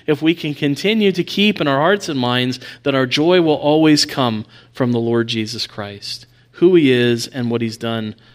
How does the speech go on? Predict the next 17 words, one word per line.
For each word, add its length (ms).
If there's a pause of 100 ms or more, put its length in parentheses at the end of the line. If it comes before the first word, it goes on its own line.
(140)
for 200
us. 540 (1300)
And 140
we 80
have 220
to 100
constantly 600
find 440
that 220
as 160
our 160
source 400
of 80
joy 420 (320)
as 220
God's 320
people. 480